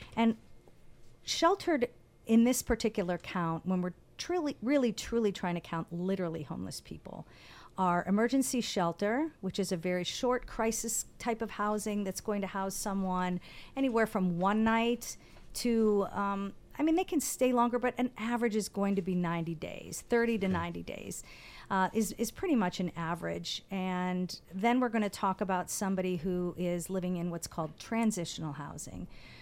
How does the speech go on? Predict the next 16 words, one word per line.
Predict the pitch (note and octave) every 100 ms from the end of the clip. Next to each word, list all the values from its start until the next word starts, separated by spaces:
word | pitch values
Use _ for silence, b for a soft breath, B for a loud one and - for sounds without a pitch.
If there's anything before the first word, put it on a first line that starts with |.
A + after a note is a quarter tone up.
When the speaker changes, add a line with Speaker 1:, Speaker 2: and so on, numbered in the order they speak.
| b
Speaker 1:
Transitional | - F#4+ F#4+ - F4+
housing | B3 A#3+ A#3+ A#3
is | G#3
similar. | - A#3+ A3+ G#3+ G#3
It's | G3+ -
a |
congregate | - - A3 G#3 G3 F#3+ F3+
setting | - - G3 G3 G3 F#3
of | F3
shared | - F#3+ F#3 F3
space. | - F#3+ F3+ F3+ F3 - - B B B B B
However, | - - A3+ A3 A3 F#3+ G#3 G3+
in | - G3+
a |
transitional | G3 - C#4+ C4+ - F#3+
housing, | - F#3 F#3 F#3 F#3 F#3